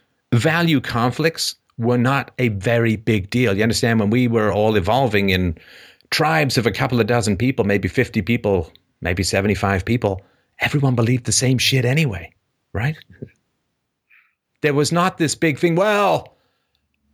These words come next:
I'm a socialist," says Grog, "but I'm really interested in this girl who's a communitarian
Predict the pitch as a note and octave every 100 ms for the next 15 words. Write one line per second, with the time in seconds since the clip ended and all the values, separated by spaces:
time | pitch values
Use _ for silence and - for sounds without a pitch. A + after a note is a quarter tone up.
0 | _ G#3+ A3+ G#3+ G3 D#3+ F#3 F3 D3+ C3+
1 | C#3 - - - _ _ _ _ _ _
2 | - C#3 B2 G2 C3 B2 A#2+ - - B2
3 | A2+ B2+ D3 C#3+ C3 - C3+ B2+ A#2+ -
4 | C3 B2 A2+ A#2+ G#2 G2 - C#3+ D3+ B2+
5 | - C3+ B2 A2+ A2 G#2